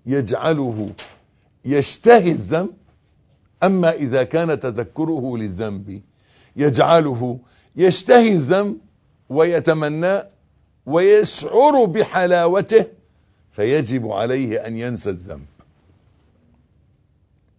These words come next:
لو الإنسان تذكر الذنب فقال: "آه، كانت أيام جميلة"،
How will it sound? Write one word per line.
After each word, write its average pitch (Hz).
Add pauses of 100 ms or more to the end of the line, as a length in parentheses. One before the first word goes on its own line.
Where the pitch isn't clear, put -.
(2750)
لو 104
الإنسان 131
تذكر 143
الذنب 101 (1700)
فقال: 87
"آه، 65 (920)
كانت 82
أيام 87
جميلة"، 80